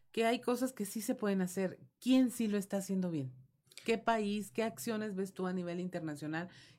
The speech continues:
que s-, sí estén sirviendo para mitigar estas acciones? Incluso me comentabas de, bueno, es que aquí podemos entrar por cualquier lado, por una brecha a la sierra, hay otras que su misma naturaleza, eh, lejana, a lo mejor cerrada,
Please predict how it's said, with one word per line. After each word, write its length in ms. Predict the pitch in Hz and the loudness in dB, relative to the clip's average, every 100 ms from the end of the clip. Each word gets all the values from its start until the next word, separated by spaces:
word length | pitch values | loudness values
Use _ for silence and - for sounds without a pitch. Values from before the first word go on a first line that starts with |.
| - | -6
que 280 | 196 180 170 | 2 4 2
s-, 260 | 160 - - - | 0 -10 -20 -20
sí 200 | - 220 | -8 -2
estén 300 | 226 - 220 | -2 0 -2
sirviendo 360 | 202 196 196 196 | -2 0 0 0
para 220 | 190 170 | 0 0
mitigar 640 | 165 160 165 151 165 170 - - - _ - | 0 -2 -4 -2 -2 -2 -8 -20 -20 _ -6
estas 540 | 180 - 180 175 170 | -6 -2 0 0 -2
acciones? 520 | 143 156 - 165 156 | -6 -6 -4 -2 -2
Incluso 360 | 185 185 208 233 | -2 -2 -2 -2
me 120 | 208 | -2
comentabas 640 | 190 175 180 190 185 190 | -2 -2 0 0 2 0
de, 220 | 175 160 160 - _ - | 0 -4 -6 -20 _ -2
bueno, 260 | 196 190 | 0 0
es 160 | 160 170 | -2 -4
que 120 | 196 | -4
aquí 600 | 190 180 180 185 - - _ _ _ _ _ _ | -6 -6 -4 -4 -6 -12 _ _ _ _ _ _
podemos 240 | - 170 185 | -8 -4 -4
entrar 220 | 185 180 | -2 -4
por 140 | 190 | -4
cualquier 380 | 185 160 160 180 | -4 -4 -2 -2
lado, 460 | 190 180 208 202 185 | 0 -2 -2 -6 -4
por 140 | 170 | -4
una 180 | 175 190 | -2 -2
brecha 320 | 180 185 202 | -2 -2 -2
a 40 | 190 | -2
la 120 | 165 | -2
sierra, 420 | - 175 185 196 | -2 -2 -2 -6
hay 200 | 165 175 | -4 -4
otras 260 | 175 180 185 | -4 -4 -6
que 160 | - | -6
su 200 | 160 175 | -6 -4
misma 480 | 175 180 175 202 208 - - - - | -2 -2 -2 -2 -2 -8 -20 -20 -6
naturaleza, 1160 | 175 175 180 175 175 190 190 196 190 185 180 120 | -2 0 2 2 4 2 2 2 4 2 0 -2
eh, 300 | 151 147 143 | -2 0 0
lejana, 560 | 160 160 180 180 180 | -2 2 2 4 2
a 20 | 175 | 2
lo 140 | 156 | 0
mejor 360 | 151 151 175 170 | -2 -2 -2 -2
cerrada, 760 | 185 165 175 180 180 175 180 | -2 -2 2 2 2 0 -2